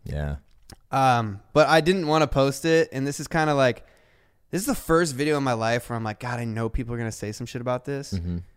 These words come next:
Speaker 2: but I'm, I'm prepared to suffer, or wh-, what is it? Face the consequences."
Speaker 1: Yeah.
Speaker 2: And I know a lot of people post controversial shit. You never really hear me talking shit about people on the internet.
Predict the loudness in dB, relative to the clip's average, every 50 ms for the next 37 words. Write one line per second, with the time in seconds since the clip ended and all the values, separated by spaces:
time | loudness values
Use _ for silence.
0 | _ _ -20 _ -20 _ _ _ _ _ _ _ _ _ _ _ _ -8 -4 -2
1 | -2 -2 -2 -4 -6 -6 -6 -6 -6 -6 -8 _ _ _ _ _ _ -6 -4 -4
2 | -4 -2 2 4 6 8 8 6 4 2 -6 -8 -6 -4 -2 0 0 -2 -2 -4
3 | -2 -2 0 0 -2 -4 -6 -10 -14 -20 -20 -18 -14 -12 -10 -8 -8 -6 -6 -6
4 | -6 -8 -8 -6 -2 -2 -2 -2 -4 -6 -6 -4 -6 -6 -8 -8 -8 -8 -8 -4
5 | -2 -2 -2 -2 -4 -8 -14 _ _ -20 _ -20 -20 _ _ -14 -10 -6 -4 -2
6 | -2 -2 -2 -2 0 2 4 4 4 6 4 4 4 2 0 -2 -4 -4 -4 -2
7 | 0 0 0 -2 -4 -4 -4 -4 -4 -6 -6 -6 -6 -6 -10 -8 -4 -2 -2 -2
8 | -2 -2 -2 0 2 2 2 4 2 2 2 2 2 0 0 0 0 -2 -2 0
9 | -2 -2 -2 -4 -8 -6 -4 -4 -2 -2 -2 -2 0 -2 -2 -2 -2 -2 -2 -2
10 | -2 -4 -6 -10 -18 -10 -4 0 0 2 2 0 0 -2 -2 -2 -2 0 0 0
11 | 0 -2 -4 -6